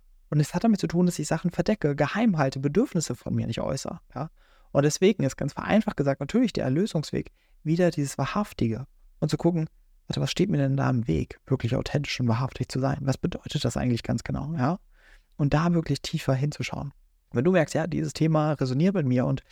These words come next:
du wünschst Unterstützung in diesem Bereich, kann ich dir sagen, man kann daran arbeiten, man kann das lösen und verändern, ja. Ich habe es hautnah mit vielen Klienten erleben dürfen, ja. Dann kannst du dich gerne von uns professionell darin begleiten lassen. Du findest alle Infos dazu auf emanuelerk punkt com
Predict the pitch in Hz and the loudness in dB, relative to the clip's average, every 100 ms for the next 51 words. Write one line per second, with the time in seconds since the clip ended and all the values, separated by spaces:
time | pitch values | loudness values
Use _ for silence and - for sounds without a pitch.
0 | _ - 135 156 156 139 135 175 - 127 | _ -2 2 2 0 -2 0 0 0 -2
1 | 110 113 - 147 - 170 160 147 143 - | -2 -4 -4 -6 0 0 2 2 2 2
2 | 143 131 - 160 156 143 156 185 135 117 | 0 0 0 2 2 2 2 2 2 2
3 | 127 - 180 170 147 - 131 151 - 139 | -2 0 2 4 2 0 0 0 -2 -4
4 | - 147 135 156 120 160 _ _ _ - | -2 -2 -2 -2 -4 -4 _ _ _ 0
5 | 147 - 147 160 147 147 - - 147 147 | 0 0 0 0 0 0 0 2 2 2
6 | - 135 139 123 123 104 101 - 190 - | 2 0 2 2 2 0 -2 -4 -8 -8
7 | 139 160 - _ _ _ 143 147 160 139 | -8 -8 -10 _ _ _ 0 0 2 0
8 | - 131 170 - 151 - 151 143 - 139 | 0 2 2 2 -2 0 0 2 2 2
9 | 131 123 123 107 107 135 185 156 156 - | 2 2 0 0 0 2 2 0 -2 -6
10 | 139 131 143 131 - 123 160 156 147 147 | -6 -2 0 -2 -4 0 2 2 0 -2
11 | - - 143 131 127 127 123 - 123 - | -4 -4 -2 -2 0 2 2 0 -4 -8
12 | 127 - 139 | -10 -4 -4